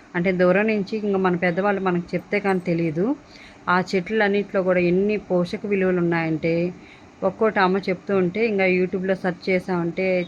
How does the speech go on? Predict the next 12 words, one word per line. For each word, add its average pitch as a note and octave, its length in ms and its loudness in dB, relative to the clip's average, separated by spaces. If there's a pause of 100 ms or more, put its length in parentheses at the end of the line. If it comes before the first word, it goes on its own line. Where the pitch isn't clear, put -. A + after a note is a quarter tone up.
చేశాను. F#3 560 0 (540)
వాటికి F#3 580 0
ఎంత F3 540 0
ఆయుర్వేద, F#3 800 0 (560)
ఆ, F3 560 0 (140)
గుణాలు F#3+ 360 2
ఉన్నాయంటే F3+ 420 0
ఆ E3+ 140 2
మొక్కలకి F3+ 720 -2 (140)
చాలా F3 640 2 (800)
మంచిదనేసి F3+ 880 0
అప్పుడే F#3 380 2